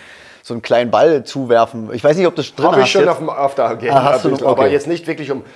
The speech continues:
Speaker 2: weil das wäre ja dann wieder eine Sendung für sich,
Speaker 1: Ja.
Speaker 2: also, weil, weil da auch wieder so viel
Speaker 1: Ja.
Speaker 2: Stoff ist. Ähm, was auch noch spannend ist, ist, kurz vor dem offiziellen Ausbruch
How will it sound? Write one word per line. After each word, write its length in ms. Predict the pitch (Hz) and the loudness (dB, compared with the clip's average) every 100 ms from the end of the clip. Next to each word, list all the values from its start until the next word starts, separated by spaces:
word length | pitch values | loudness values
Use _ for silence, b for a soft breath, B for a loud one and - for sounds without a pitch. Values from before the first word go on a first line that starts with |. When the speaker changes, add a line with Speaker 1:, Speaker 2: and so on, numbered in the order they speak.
| B | B
Speaker 2:
weil 160 | - 135 | -2 0
das 180 | 143 110 | -2 -2
wäre 140 | 120 | -2
ja 100 | 131 | -2
dann 200 | 120 117 | -4 -6
wieder 120 | 110 | -6
eine 160 | 107 95 | -6 -8
Sendung 360 | 73 80 78 | -12 -18 -20
für 100 | - | -20
sich, 260 | - - - | -20 -20 -10
Speaker 1:
Ja. 120 | 110 | -4
Speaker 2:
also, 180 | 98 92 | -4 -4
weil, 180 | 95 90 | -10 -12
weil 80 | 92 | -10
da 240 | 92 - | -10 -10
auch 240 | 85 - - | -12 -14 -18
wieder 180 | 78 | -20
so 120 | 76 78 | -18 -20
viel 160 | - | -12
Speaker 1:
Ja. 160 | 101 101 | -8 -8
Speaker 2:
Stoff 140 | - | -10
ist. 120 | _ B B B B B _ | _ B B B B B _
Ähm, 340 | 139 143 143 120 | 0 2 0 0
was 200 | 170 220 | 0 0
auch 100 | 220 | -2
noch 140 | 220 | -4
spannend 360 | - 160 196 190 | 0 2 2 2
ist, 160 | 185 | -2
ist, 140 | 170 - | -4 -6
kurz 320 | - 269 269 | -4 -4 -4
vor 160 | 202 180 | -2 -2
dem 180 | 160 | -2
offiziellen 560 | - 165 151 143 131 120 | 0 -2 -2 -10 -8 -6
Ausbruch 720 | 95 139 - - 311 - - | -6 -6 -8 -18 -18 -18 -20